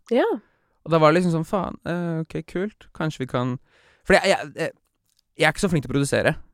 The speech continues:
Speaker 2: men da, da åpner liksom øynene mine for at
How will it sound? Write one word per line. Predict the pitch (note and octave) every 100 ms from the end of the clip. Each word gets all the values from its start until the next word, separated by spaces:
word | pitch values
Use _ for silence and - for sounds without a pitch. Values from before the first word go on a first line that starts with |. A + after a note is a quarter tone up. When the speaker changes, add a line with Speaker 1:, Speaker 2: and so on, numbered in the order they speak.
| _ -
Speaker 2:
men | E3 D#3
da, | D#3 F3+ E3
da | F#3
åpner | G3 B2+ C#3+ D#3+
liksom | D3+
øynene | D#3 B2+ A2+
mine | A2+ A2+
for | A2 A2+
at | A2+